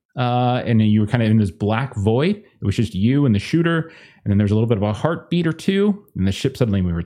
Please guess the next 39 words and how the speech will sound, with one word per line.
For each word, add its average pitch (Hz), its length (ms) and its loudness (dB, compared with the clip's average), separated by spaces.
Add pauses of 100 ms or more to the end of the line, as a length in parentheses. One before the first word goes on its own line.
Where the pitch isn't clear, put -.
rematerialized. 120 1120 0
Only 120 440 2
Doctor 92 340 -2
Holloway's 90 340 -2
body 139 300 0
was 143 160 0
now 135 180 0
gone, 131 400 0
the 143 80 0
shooter 143 380 0
was 101 160 -2
gone, 104 420 0 (840)
and, 120 480 2
uh, 139 440 0 (100)
when 107 220 0
you 131 80 2
started 151 260 0
to 131 80 2
explore, 175 800 -2 (160)
some - 180 -4
stuff - 280 -4
didn't 143 240 0
necessarily 123 720 -2
add 92 320 -6
up. 175 320 -6
When 104 120 0
you, 104 440 0
when 101 140 -4
you 95 80 0
met 95 220 -2
Lawrence 120 380 -2
again, 151 220 -2
he 147 80 0
had 92 120 0
no 101 180 2
idea 113 260 0
who 101 100 0
you 85 180 -4
were, 196 420 -4